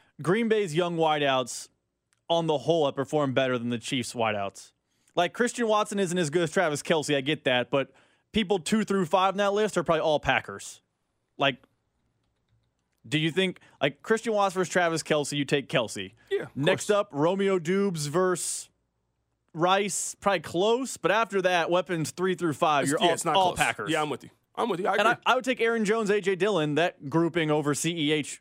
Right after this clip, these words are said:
Speaker 1: Isaiah Pacheco.
Speaker 2: Yeah, I could at least see the Kansas City argument, though,
Speaker 1: It's
Speaker 2: between
Speaker 1: probably
Speaker 2: those
Speaker 1: a
Speaker 2: two.
Speaker 1: wash,
Speaker 2: I
Speaker 1: but
Speaker 2: could
Speaker 1: it's,
Speaker 2: see the
Speaker 1: it's
Speaker 2: argument.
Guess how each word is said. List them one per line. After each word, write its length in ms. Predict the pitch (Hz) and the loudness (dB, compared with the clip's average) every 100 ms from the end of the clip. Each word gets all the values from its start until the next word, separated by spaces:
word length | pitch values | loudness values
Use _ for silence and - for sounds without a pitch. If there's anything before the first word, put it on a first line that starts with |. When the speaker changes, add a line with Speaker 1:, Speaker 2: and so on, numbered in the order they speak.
| - | -4
Speaker 1:
Isaiah 220 | 139 143 | 0 -2
Pacheco. 500 | 123 165 165 151 165 _ _ _ _ _ _ _ _ _ _ _ _ _ _ | -2 -2 0 -2 -4 _ _ _ _ _ _ _ _ _ _ _ _ _ _
Speaker 2:
Yeah, 220 | 392 294 233 | -4 -2 0
I 140 | 311 | -2
could 160 | 349 330 | 0 -2
at 140 | 240 | -2
least 260 | 233 208 - | -6 -8 -6
see 160 | 220 | -6
the 120 | 175 160 | -6 -4
Kansas 400 | 175 165 135 120 | -4 -4 -4 -6
City 240 | 160 131 | -6 -4
argument, 540 | 120 123 117 107 92 | -2 -2 -4 -12 -12
though, 160 | - 95 170 | -10 -8 -4
Speaker 1:
It's 160 | 285 | 0
Speaker 2:
between 60 | - | 2
Speaker 1:
probably 220 | 302 262 | 2 2
Speaker 2:
those 100 | 208 | 0
Speaker 1:
a 40 | |
Speaker 2:
two. 40 | 185 | 2
Speaker 1:
wash, 360 | 202 254 - | 2 0 0
Speaker 2:
I 80 | 220 | 2
Speaker 1:
but 60 | 226 | 2
Speaker 2:
could 180 | 233 226 | 2 -2
Speaker 1:
it's, 100 | 175 | -2
Speaker 2:
see 100 | 147 | -2
the 60 | |
Speaker 1:
it's 40 | 127 | -2
Speaker 2:
argument. 400 | 113 104 131 | -4 -8 -8